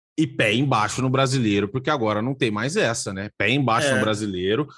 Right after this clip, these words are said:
Speaker 1: pé embaixo na Libertadores e, e vai, vai até onde der.
Speaker 2: Eu vou até abrir o calendário aqui pra ver quando que isso vai impactar, é, na rotina do Palmeiras, mas eu acho que não é imediato, né? Acho que não sei se as quartas de final da Copa do Brasil já vão ser agora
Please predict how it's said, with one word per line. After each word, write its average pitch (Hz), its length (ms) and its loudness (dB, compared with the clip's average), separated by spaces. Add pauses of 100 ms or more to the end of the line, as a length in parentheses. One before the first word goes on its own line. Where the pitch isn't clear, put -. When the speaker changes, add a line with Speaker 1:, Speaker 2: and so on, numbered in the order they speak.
(140)
Speaker 1:
pé 117 140 2
embaixo 120 400 0
na 113 80 0
Libertadores 104 920 -2
e, 131 80 -2
e 147 460 -2 (160)
vai, 90 260 0
vai 92 260 0
até 101 200 0
onde 110 180 0
der. 170 340 0 (480)
Speaker 2:
Eu 120 120 -4
vou 139 100 0
até 160 180 -2
abrir 175 200 0
o 147 100 -2
calendário 107 540 2
aqui 139 280 -4
pra 117 220 -2
ver 120 220 -4
quando 143 400 0
que 123 160 -6
isso 127 240 -2
vai 117 160 0
impactar, 110 800 -4 (500)
é, 98 300 -2
na 98 160 -4
rotina 101 460 -4
do 104 120 -6
Palmeiras, 107 480 -2
mas 127 160 -2
eu 139 40 -2
acho 135 120 -4
que 151 80 -10
não 147 140 -2
é 156 60 0
imediato, 104 680 -2
né? 95 100 -2
Acho 95 140 -4
que - 60 -10
não 113 80 -2
sei 127 160 -4
se 123 100 -8
as 113 80 -8
quartas 107 300 -4
de 101 80 -10
final 104 220 -4
da 101 100 -4
Copa 101 180 -8
do 104 80 -10
Brasil 98 260 -4
já 110 100 -4
vão 110 160 -4
ser 110 200 -4
agora 98 360 0